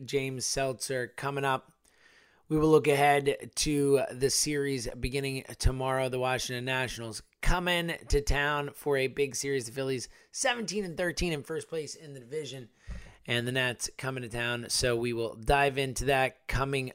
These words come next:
up in just a little bit. But first, the, uh, the story of the day, Phillies-wise, yesterday, uh, the Bryce Harper boos. And, and I was at the game two nights ago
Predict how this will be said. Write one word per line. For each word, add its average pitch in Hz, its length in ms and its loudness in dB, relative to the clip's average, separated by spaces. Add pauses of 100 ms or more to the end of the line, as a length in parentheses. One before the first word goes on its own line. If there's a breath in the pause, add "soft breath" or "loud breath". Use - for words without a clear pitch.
(100)
up 143 200 2
in 139 80 -6
just 120 160 -8
a 139 40 0
little 135 120 0
bit. 127 200 0
But 123 160 -12
first, 185 360 -4
the, 151 260 2
uh, 139 280 6
the 123 80 -4
story 202 340 0
of 175 60 -2
the 160 80 -2
day, 151 220 2
Phillies-wise, 135 580 0
yesterday, 127 640 0 (600 loud breath)
uh, 120 240 -2
the 190 100 -12
Bryce 240 280 4
Harper 156 320 2
boos. 123 540 -2
And, 139 200 -4
and 185 140 -2
I 226 80 0
was 196 120 -2
at 175 140 2
the 127 60 -8
game 135 500 -2
two 143 140 -4
nights 127 280 -2
ago 127 420 -2